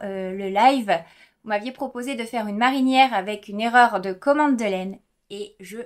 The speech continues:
l'adore. Le patron est, m'a été offert par l'une d'entre vous. Si elle repasse par là, encore une fois, merci. J'ai adoré tricoter ce pull.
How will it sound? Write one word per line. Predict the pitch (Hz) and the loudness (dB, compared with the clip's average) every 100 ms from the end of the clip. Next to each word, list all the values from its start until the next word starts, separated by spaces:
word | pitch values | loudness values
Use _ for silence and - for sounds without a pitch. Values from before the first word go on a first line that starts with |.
| - 175 | -16 -14
l'adore. | 185 165 170 160 165 _ _ _ _ | -12 -12 -6 -6 -6 _ _ _ _
Le | 233 | -12
patron | 226 233 - 277 254 | -2 -4 -2 -4 -2
est, | 214 196 | -4 -6
m'a | 202 | -8
été | 190 196 233 | -8 -8 -10
offert | 226 254 - | -6 -8 -6
par | 196 190 | -10 -6
l'une | 269 247 | -4 -4
d'entre | 214 - 180 | -8 -12 -16
vous. | 180 240 320 _ | -14 -14 -16 _
Si | - | -16
elle | 208 202 | -12 -10
repasse | 202 208 | -8 -10
par | - 202 | -8 -8
là, | 196 190 190 | -8 -10 -14
encore | 185 196 | -16 -14
une | 190 185 | -14 -14
fois, | 196 | -12
merci. | 185 185 180 - 240 311 _ _ _ _ 214 | -10 -10 -14 -18 -18 -20 _ _ _ _ -20
J'ai | 202 208 - _ - | -10 -10 -10 _ -6
adoré | 226 302 - 196 196 196 220 _ | -4 -4 -12 -16 -16 -14 -16 _
tricoter | _ 226 196 190 220 - _ | _ -20 -20 -18 -18 -18 _
ce | - 247 | -20 -20
pull. | 247 180 165 | -18 -20 -20